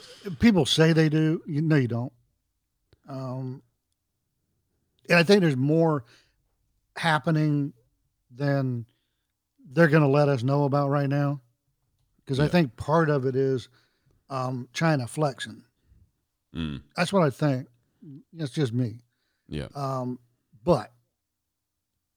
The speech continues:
Speaker 1: I'm gonna use Chevrolet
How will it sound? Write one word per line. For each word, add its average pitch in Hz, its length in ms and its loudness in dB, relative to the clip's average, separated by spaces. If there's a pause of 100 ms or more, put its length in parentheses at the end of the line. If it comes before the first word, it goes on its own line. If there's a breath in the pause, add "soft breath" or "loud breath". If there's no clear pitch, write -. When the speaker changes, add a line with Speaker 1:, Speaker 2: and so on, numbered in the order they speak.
(220)
Speaker 1:
I'm 190 80 2
gonna 202 100 8
use 156 380 2 (180)
Chevrolet 262 1300 -2